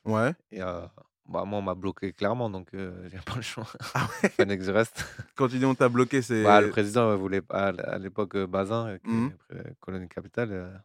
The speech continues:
Speaker 2: voulait pas que je bouge. Donc, euh, donc on, très clairement, je devais rester, hein.
Speaker 1: Et toi, toi, tu voulais quoi, toi ?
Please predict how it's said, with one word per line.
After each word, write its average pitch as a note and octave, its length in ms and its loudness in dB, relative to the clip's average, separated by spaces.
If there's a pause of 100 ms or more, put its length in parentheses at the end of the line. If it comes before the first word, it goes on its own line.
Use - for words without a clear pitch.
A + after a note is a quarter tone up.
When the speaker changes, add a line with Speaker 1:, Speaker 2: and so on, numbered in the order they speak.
(120)
Speaker 2:
voulait F#2+ 160 -8
pas F#2 180 -4
que G2 140 -6
je F#2 100 -8
bouge. A2+ 340 -2 (300)
Donc, F#2 320 -12
euh, F#2 520 -4
donc F2+ 260 -16
on, F2+ 240 -12 (180)
très - 160 -14
clairement, G2+ 320 -6
je G2 60 -8
devais F#2 200 -6
rester, F#2+ 300 -8
hein. G2+ 180 -12
Speaker 1:
Et A2 60 -16
toi, C3+ 140 0
toi, C#3 240 0
tu B2 100 -10
voulais A2 220 0
quoi, A2 180 0
toi ? G2 260 -6